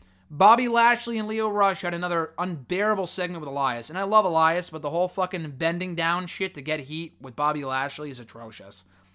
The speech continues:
Impact used this guy way better than W W E. And you don't have to be the biggest Impact fan to admit that, but you look at his Impact run and how he was handled while he was there, especially during his heel runs and especially before he left, the guy was unstoppable.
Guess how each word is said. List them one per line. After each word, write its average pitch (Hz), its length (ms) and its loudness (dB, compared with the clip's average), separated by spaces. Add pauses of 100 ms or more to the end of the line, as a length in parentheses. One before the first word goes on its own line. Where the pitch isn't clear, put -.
(160)
Impact 214 480 0
used 180 220 -8
this 160 120 -6
guy 147 260 -2
way 147 360 -2
better 135 300 -4
than 127 160 -8
W 123 160 -6
W 113 260 -8
E. 101 240 -14 (400)
And 160 160 -6
you 220 80 -4
don't 240 80 -2
have 226 100 -4
to 214 60 -8
be 220 100 0
the 208 60 0
biggest 190 280 -4
Impact 180 400 -4
fan 156 180 -8
to 143 80 -10
admit 143 260 -6
that, 113 240 -10
but 123 140 -8
you 156 120 -4
look 226 180 -4
at 214 60 -4
his 160 120 -6
Impact 190 520 -4
run 190 300 -4 (300)
and 143 80 -12
how 160 260 -2
he 170 80 0
was 156 140 -6
handled 160 340 -6
while 139 220 0
he 139 80 -6
was 131 140 -10
there, 135 240 -4
especially 151 600 -10
during 139 300 -8
his 117 180 -12 (240)
heel 160 380 -4
runs 165 420 0
and 113 100 -10
especially 151 420 -8
before 131 300 -12
he 120 60 -12
left, 123 400 -4 (440)
the 247 60 -4
guy 262 140 2
was 233 140 2
unstoppable. 220 760 -2